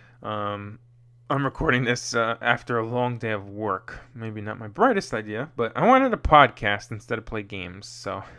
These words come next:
<laughs> I'm being productive. <laughs> Uh, next is,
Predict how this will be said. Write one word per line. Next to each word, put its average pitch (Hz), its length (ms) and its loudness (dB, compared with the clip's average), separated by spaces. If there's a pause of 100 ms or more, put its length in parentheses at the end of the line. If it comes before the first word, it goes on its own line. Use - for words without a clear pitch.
<laughs> - 240 -8
I'm 139 220 2
being 143 240 0
productive. 127 760 -4 (380)
<laughs> 123 100 -8 (920)
Uh, 127 480 0
next 123 680 -6
is, 135 1000 -6